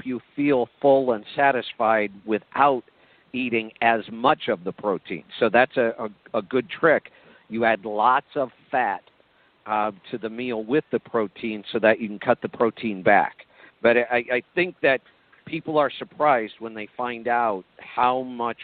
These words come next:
protein is in fairly small servings of, you know, meats.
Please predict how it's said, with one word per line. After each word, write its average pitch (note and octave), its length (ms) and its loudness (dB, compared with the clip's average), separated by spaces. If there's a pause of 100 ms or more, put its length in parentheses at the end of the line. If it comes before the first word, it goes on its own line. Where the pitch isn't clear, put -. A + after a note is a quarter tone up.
protein A#2 680 -2
is C3 300 2
in G2+ 240 -2 (120)
fairly A#2 380 6 (100)
small A2+ 280 2 (100)
servings F#2+ 460 2 (480)
of, F#2+ 380 4 (200)
you G2 140 -10
know, F#2 280 -6 (100)
meats. G#2 340 -6